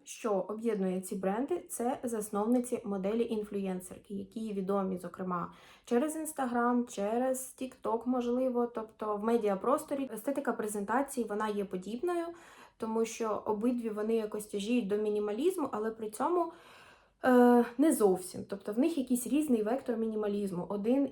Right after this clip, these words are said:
е, бренд іде в такий консервативний більш мінімалізм, а інший бренд, навпаки, він є таким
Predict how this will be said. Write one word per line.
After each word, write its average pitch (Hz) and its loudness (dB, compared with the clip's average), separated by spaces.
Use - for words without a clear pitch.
е, 208 0
бренд 214 -2
іде 202 0
в 196 2
такий 196 -6
консервативний 214 2
більш 202 -4
мінімалізм, 190 0
а 190 2
інший 277 0
бренд, 226 0
навпаки, 214 -6
він 202 0
є 202 2
таким 190 -4